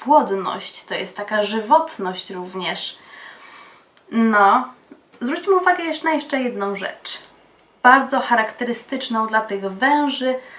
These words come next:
i dla praktycznie wszystkich wierzeń, kultur,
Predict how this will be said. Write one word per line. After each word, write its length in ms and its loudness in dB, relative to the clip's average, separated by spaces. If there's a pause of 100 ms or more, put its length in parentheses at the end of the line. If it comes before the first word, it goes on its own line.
(160)
i 120 -10
dla 240 2
praktycznie 520 -6
wszystkich 640 -14
wierzeń, 360 -6
kultur, 420 -6